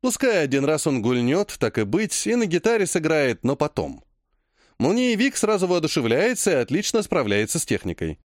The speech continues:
Как итог, мои сжатые кулаки увенчивают электрические шипы.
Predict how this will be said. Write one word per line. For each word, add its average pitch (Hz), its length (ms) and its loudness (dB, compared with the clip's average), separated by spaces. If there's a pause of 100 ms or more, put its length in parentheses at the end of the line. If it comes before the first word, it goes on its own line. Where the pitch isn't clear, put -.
(460)
Как 233 200 2
итог, - 540 -2 (160)
мои 165 320 2
сжатые 101 420 0
кулаки 147 500 0
увенчивают 175 760 0
электрические 120 680 0
шипы. 78 380 -6